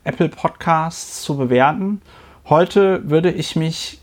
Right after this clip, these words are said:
gerne meinen, äh, Hatern widmen. Es gibt hier nämlich einen User, äh, McNulty null drei null, ist wahrscheinlich auch sein bürgerlicher Name, Wehner Top, Lauer Flop.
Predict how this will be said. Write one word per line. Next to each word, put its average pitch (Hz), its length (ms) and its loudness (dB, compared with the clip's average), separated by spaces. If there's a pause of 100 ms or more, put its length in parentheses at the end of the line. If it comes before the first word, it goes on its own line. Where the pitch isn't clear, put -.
gerne 165 680 4
meinen, 139 760 2
äh, 120 360 4
Hatern 123 580 2
widmen. 127 520 2 (760)
Es - 160 -12
gibt - 180 0
hier 175 120 2
nämlich 147 440 0
einen 170 260 2
User, 202 540 2 (580)
äh, 147 320 4
McNulty 151 920 2
null 180 280 4
drei 139 300 2
null, 160 440 4 (200)
ist - 140 -20
wahrscheinlich 156 420 -2
auch 147 140 0
sein 139 280 0
bürgerlicher 160 800 2
Name, 147 400 0
Wehner 175 360 4
Top, - 400 -2
Lauer 156 380 6
Flop. - 440 0